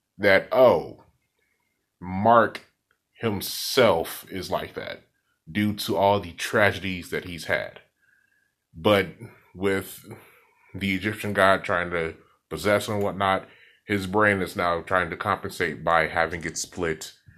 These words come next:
into all these personalities. So it's a very odd read,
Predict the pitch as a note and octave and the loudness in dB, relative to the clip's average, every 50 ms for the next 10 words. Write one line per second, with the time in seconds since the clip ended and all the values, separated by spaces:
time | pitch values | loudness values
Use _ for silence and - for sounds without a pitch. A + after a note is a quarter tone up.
0 | - _ _ _ _ - F#2+ F2+ D#2+ - D#2+ D2+ D#2 D#2 D2+ D#2 D#2 - D#2 D2+ | -20 _ _ _ _ -4 -4 -4 -4 -4 -2 0 0 0 0 -4 -8 -8 -8 -8
1 | - - D#2 D2 B1 - - - _ _ - - - _ _ _ _ _ _ _ | -8 -8 -8 -8 -8 -12 -18 -20 _ _ -20 -20 -20 _ _ _ _ _ _ _
2 | _ _ _ _ _ _ _ _ _ _ _ _ _ _ _ _ _ - - _ | _ _ _ _ _ _ _ _ _ _ _ _ _ _ _ _ _ -20 -20 _
3 | _ - C3+ B2 A2 A#2+ A#2+ A#2+ A2+ A#2+ B2+ B2+ B2+ A#2+ - G#2+ A2 A2 G#2+ G#2 | _ 6 6 8 8 6 2 2 0 2 4 4 4 4 6 6 6 6 6 4
4 | G2 F2+ G2 G3 G#2 A2 - A3+ | 0 -2 -2 -2 0 -2 -2 -4